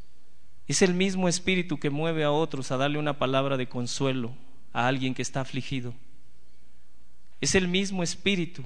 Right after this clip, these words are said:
moviéndose en cada ministerio, en cada servicio. No hay superioridad. Mis hermanos, vea esto.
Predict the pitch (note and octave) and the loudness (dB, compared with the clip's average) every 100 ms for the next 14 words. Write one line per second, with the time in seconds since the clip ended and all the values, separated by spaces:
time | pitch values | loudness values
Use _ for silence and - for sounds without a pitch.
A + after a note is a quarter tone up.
0 | - C3 C3+ D#3+ F3 D#3+ C#3+ C3+ B2 D3 | -4 -2 0 2 2 0 0 0 4 4
1 | D3+ D3+ C3+ B2 - - C#3+ C3 B2 C3+ | 4 4 4 4 0 0 0 2 -2 0
2 | D3 D3+ - C#3+ C#3+ D#3+ - - A#2+ - | -2 -2 -2 -2 -2 -2 -2 -4 -6 -6
3 | - - - - - - B2+ E3 F3+ D#3 | -6 -6 -6 -6 -6 -6 -2 0 0 0
4 | F3 F3 F3+ - D#3 C#3+ C#3+ C3+ B2+ A#2+ | 0 -2 -2 0 0 2 0 0 -2 -2
5 | A#2+ B2 A#2+ - - - - - - - | -4 -4 -4 -6 -6 -6 -6 -6 -6 -6
6 | - - - - - - - - - - | -6 -6 -6 -6 -6 -6 -6 -6 -6 -6
7 | - - - - - - - - - - | -6 -6 -6 -6 -6 -6 -6 -6 -6 -2
8 | C3 D#3 D#3 F3 F3 E3 D#3+ E3 E3+ D#3+ | 2 4 4 4 4 0 0 2 4 4
9 | D3 - - | 2 -2 -4